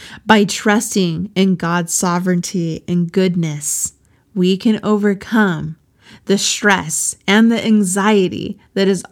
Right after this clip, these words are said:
often accompanied by imposter syndrome. Let's go ahead and recap that. So, if you got distracted, come back to me.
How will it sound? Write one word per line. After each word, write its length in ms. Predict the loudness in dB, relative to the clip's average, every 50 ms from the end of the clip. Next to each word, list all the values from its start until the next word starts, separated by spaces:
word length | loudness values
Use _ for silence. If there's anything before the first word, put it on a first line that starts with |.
| _ 4
often 520 | 6 6 6 4 2 0 0 2 2 0 -2
accompanied 760 | -4 -4 0 0 0 2 2 0 -4 -4 -4 -6 -8 -10 -14 _ _ _ _ _ _ _ _ _ _ _
by 220 | 0 0 0 0
imposter 520 | -2 -2 -2 -2 -2 -4 -8 -8 -10 -10 -10
syndrome. 580 | -10 -10 -10 -10 -10 -10 -10 -8 -8 -10 -10 _ _ _ _ _ _ _ _ _ _ _ _ _ _ _ _ _ _ -20 -20 -20 -20 -6 _
Let's 300 | 4 4 4 4 2 0
go 160 | 2 4 4
ahead 300 | 4 4 4 4 4 2
and 200 | 2 0 2 2
recap 500 | 4 2 2 0 0 -2 -2 -2 -2 -2
that. 260 | -2 -2 0 -2 -4 _ _ _ _ -20 -20 -20 -20 -14 -6
So, 500 | -2 4 4 6 6 4 2 0 -4 -6 _ _ _ _ _ _ _ -18 _
if 180 | 4 4 4 6
you 80 | 2
got 240 | 4 6 6 6 6
distracted, 720 | 4 -2 2 4 6 6 6 6 4 4 4 4 2 0 -4 -10 _ _ 0
come 200 | 2 2 4 6
back 220 | 6 4 4 2 -4
to 80 | -8
me. 320 | -8 -8 -8 -10 -12 -14